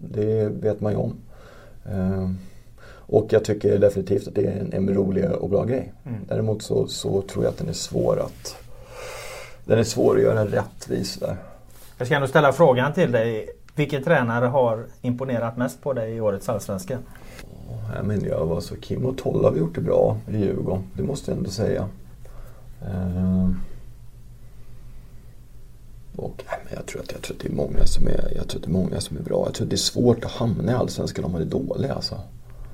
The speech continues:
Speaker 1: Jag tror det. Eh, sen att man själv går runt och säger som, man säger som, vi kan säga som Stare såna gånger, att man snart synar om bluffen, det är väl en annan sak. Men, men, eh,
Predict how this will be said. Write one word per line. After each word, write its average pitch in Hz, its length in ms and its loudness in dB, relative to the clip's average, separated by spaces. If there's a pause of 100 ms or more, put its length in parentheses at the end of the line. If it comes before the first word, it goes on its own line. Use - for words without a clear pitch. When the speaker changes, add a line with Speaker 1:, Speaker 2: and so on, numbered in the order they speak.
(540)
Speaker 1:
Jag - 80 -14
tror - 300 -2
det. - 160 -2 (380)
Eh, - 520 -6 (200)
sen 110 240 2
att - 80 0
man 107 120 2
själv 120 300 2
går 107 140 8
runt - 260 2
och - 60 -2
säger 95 220 0
som, 92 140 -4
man 98 100 -4
säger 104 140 0
som, 92 120 -2
vi 95 100 -4
kan 98 100 0
säga 104 120 4
som 95 120 -2
Stare 104 340 6
såna 98 200 0
gånger, 95 220 0
att - 100 -8
man 92 200 -4
snart 107 220 2
synar 110 260 0
om 104 120 2
bluffen, 107 400 4
det 104 60 0
är 107 40 2
väl 107 100 0
en 104 120 0
annan 101 220 0
sak. - 260 0
Men, 98 120 -6 (520)
men, 98 380 2
eh, 95 160 2